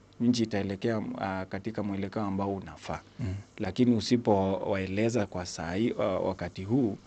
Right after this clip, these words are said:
Speaker 1: huko mbeleni basi kuta-, kutaharibika.
Speaker 2: Naam.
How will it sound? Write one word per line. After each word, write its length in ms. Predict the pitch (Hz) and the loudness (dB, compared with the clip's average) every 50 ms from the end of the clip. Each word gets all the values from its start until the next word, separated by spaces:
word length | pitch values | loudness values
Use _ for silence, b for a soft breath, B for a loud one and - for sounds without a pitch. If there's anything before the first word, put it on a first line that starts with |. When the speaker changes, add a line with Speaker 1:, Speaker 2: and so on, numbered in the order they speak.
| B B B B B B - - - - - - - | B B B B B B -20 -20 -20 -20 -20 -14 -10
Speaker 1:
huko 240 | - 104 101 113 101 | -10 -2 0 0 0
mbeleni 440 | 95 92 95 92 101 104 104 101 92 | 0 -2 -2 -2 -2 -2 -2 -2 -2
basi 280 | 92 92 95 - 92 | -2 -4 -4 -6 -8
kuta-, 400 | 92 - 85 - 82 85 - 185 - - - - - - | -8 -10 -12 -10 -8 -8 -8 -10 -12 -14 -20 -20 -20 -18
kutaharibika. 760 | - - - 85 82 80 - 78 85 87 92 90 - - - - - - - | -18 -12 -8 -6 -6 -6 -4 -4 -2 -2 -4 -4 -6 -10 -16 -20 -20 -10 -6
Speaker 2:
Naam. 160 | - 98 - | -6 -4 -4